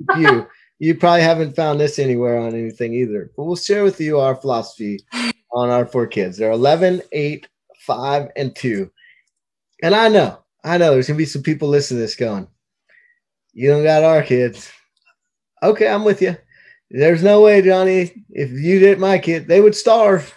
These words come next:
You know, they wouldn't eat. <laughs> Okay, maybe you're right. But we have a philosophy that's long been passed down through fa-, generations of, of,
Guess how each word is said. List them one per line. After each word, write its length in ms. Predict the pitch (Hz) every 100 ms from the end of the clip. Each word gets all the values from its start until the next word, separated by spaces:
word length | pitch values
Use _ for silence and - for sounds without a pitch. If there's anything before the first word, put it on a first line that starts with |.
| _
You 100 | 165
know, 180 | 175 175
they 140 | 175
wouldn't 220 | 190 202
eat. 280 | 202 190 -
<laughs> 0 |
Okay, 540 | 147 151 - 151 143 - _ - -
maybe 300 | 147 156 156
you're 140 | 151
right. 240 | 139 117 - - - - _
But 260 | 190 180 - _ _ _ _ _ _ _ _
we 160 | 139 190
have 200 | 196 185
a 60 |
philosophy 600 | 147 160 156 139 139 147
that's 280 | 135 135 -
long 400 | 135 151 175 170
been 160 | 160 139
passed 300 | 151 147 -
down 260 | 143 139
through 200 | 135 135
fa-, 340 | 123 - 127 123
generations 800 | 127 160 156 147 139 - 135 120
of, 240 | 120 104
of, 280 | - 120 107